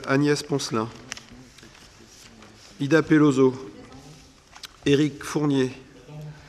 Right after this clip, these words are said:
Isabelle Baupin-Vecchio. Pascal Galibert. Vincent Vernajoux a donné pouvoir à Monsieur Claude Mazard.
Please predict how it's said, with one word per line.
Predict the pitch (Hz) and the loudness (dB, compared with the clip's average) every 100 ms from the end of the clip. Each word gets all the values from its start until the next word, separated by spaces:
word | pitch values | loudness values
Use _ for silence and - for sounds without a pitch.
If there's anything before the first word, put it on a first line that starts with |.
| - - | -16 -6
Isabelle | 131 139 135 143 131 | 2 4 6 4 2
Baupin-Vecchio. | 123 131 139 139 113 135 - 131 120 - - - - - - - - - | 0 0 0 -2 -6 -8 -6 -4 -4 -8 -20 -20 -20 -20 -20 -20 -20 -8
Pascal | 127 - 143 | -6 -2 -2
Galibert. | 135 135 131 131 120 117 - - - - - - - - - 226 - - - - - - _ _ | -2 -4 -2 0 0 -4 -14 -20 -20 -20 -20 -20 -20 -20 -20 -20 -20 -20 -20 -20 -20 -20 _ _
Vincent | 131 156 151 160 | 0 2 4 4
Vernajoux | 156 156 147 156 | 4 4 2 2
a | 147 | 2
donné | 143 143 | 4 0
pouvoir | 143 135 143 139 | -2 -2 0 2
à | 131 | 2
Monsieur | 135 - | -2 -2
Claude | 135 160 | -2 -2
Mazard. | 143 143 127 117 110 | 0 0 2 0 -2